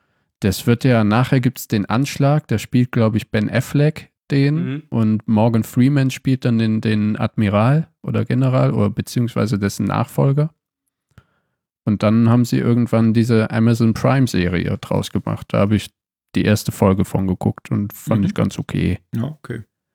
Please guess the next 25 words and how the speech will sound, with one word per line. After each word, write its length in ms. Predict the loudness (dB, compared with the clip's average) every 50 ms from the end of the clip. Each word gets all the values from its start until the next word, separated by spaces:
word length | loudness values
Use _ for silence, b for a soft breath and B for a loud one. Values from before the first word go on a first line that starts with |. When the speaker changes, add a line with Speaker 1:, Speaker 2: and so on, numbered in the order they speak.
| _ _ _ _ _ _ _ _ _ -6
Speaker 3:
Phil 220 | -2 -2 0 0
war 100 | 0 0
da 100 | 0 2
ja, 60 | 2 2
Speaker 1:
Und 80 | 2
dann 40 | 2
Speaker 3:
glaub 100 | 0 2
ich, 40 | 2
Speaker 1:
gab's 100 | 0 0 0
Speaker 3:
nicht 80 | 0 0
Speaker 1:
auch 60 | 2
Speaker 3:
so 40 | 2 2
Speaker 1:
noch 80 | 2 2
neue 220 | 2 2 2 4
Speaker 3:
überzeugt 120 | 2 2 0 0
von. 80 | 0 2
Speaker 1:
Filme, 400 | 2 4 2 2 2 2 0 -2 _ _ _ _ _ _ _ _ _ _ _ _ _ _ _ -14
ist 100 | -6 -2
mir 100 | -2 0
grad 220 | 0 2 0 0 0
eingefallen, 720 | 0 0 0 -2 -2 -2 0 0 2 2 2 0 0 -2 0
mit, 340 | 0 0 0 0 -2 -4 -4
äh, 260 | -2 0 2 2 2
hier 200 | 2 2 0 0
dem 400 | 0 0 0 0 2 0 -2 -2